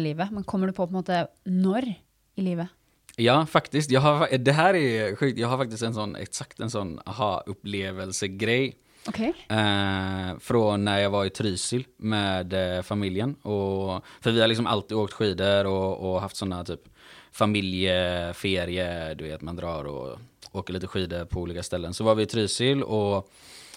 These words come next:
Speaker 2: eh, alltså long story short, jag hade väldigt, väldigt mycket energi när jag var liten och var väldigt sån rastlös, right? Så min
Speaker 1: Ja.
Speaker 2: mor var lite sån: "Ja, vi må få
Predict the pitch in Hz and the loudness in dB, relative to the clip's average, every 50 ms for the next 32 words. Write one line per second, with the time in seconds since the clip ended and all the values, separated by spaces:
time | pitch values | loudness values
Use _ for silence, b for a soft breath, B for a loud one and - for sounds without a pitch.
0 | B B B _ - 113 110 104 104 101 98 98 95 98 95 95 95 92 - - | B B B _ -4 0 0 2 2 2 2 2 2 2 0 0 0 -2 -2 -2
1 | 107 107 113 120 135 135 123 - - 131 123 110 101 - - 131 120 120 117 110 | -2 0 4 4 4 4 4 2 2 2 4 4 2 0 2 2 4 4 2 2
2 | - 110 117 113 113 113 110 107 107 107 104 104 101 - - - - 110 98 98 | 2 4 6 6 6 6 6 6 4 4 2 2 0 -2 -4 -4 -4 -4 -2 0
3 | 98 110 101 98 95 101 98 95 95 104 - 82 92 98 - 110 104 95 87 78 | 0 0 0 0 0 -2 -2 -4 -4 -6 -6 -6 -8 -4 -2 0 0 0 -2 -4
4 | - - - 101 101 98 92 92 90 90 92 92 92 90 95 98 92 - 80 69 | -8 -8 -6 -4 -2 -2 -2 -2 -2 -4 -4 -4 -4 -6 -6 -8 -8 -8 -10 -12
5 | - _ _ _ - 98 101 101 95 95 92 92 90 87 85 80 76 73 76 95 | -12 _ _ _ -8 -6 -4 -2 -2 -2 -4 -4 -4 -6 -6 -6 -8 -8 -6 -4
6 | 101 98 95 101 95 85 92 - 104 92 87 82 69 69 73 - - - 113 110 | -4 -2 -2 -4 -6 -6 -6 -6 -6 -6 -6 -8 -10 -10 -14 -12 -6 -2 -2 -2
7 | - - - - 87 65 55 - - - - 95 98 101 98 - - - 127 117 | -2 -2 -6 -6 -8 -8 -8 -8 -10 -6 -4 -2 -2 -2 -2 -4 -4 0 0 2
8 | 110 113 113 110 113 113 120 117 113 113 110 110 104 104 104 104 98 92 104 98 | 4 4 4 4 4 4 4 4 4 4 2 0 0 0 0 0 0 -2 -4 -2
9 | - 104 98 95 92 92 - B B B B B B B B B B B B B | -2 -2 -2 -2 -4 -8 -12 B B B B B B B B B B B B B
10 | B B _ - 110 117 110 95 - 110 120 117 113 117 117 117 113 113 110 107 | B B _ 2 4 4 4 4 2 2 2 4 4 4 4 4 6 6 6 4
11 | 107 104 117 - - 117 110 107 101 98 98 95 95 90 | 4 2 -2 -2 0 2 2 4 4 2 2 2 0 0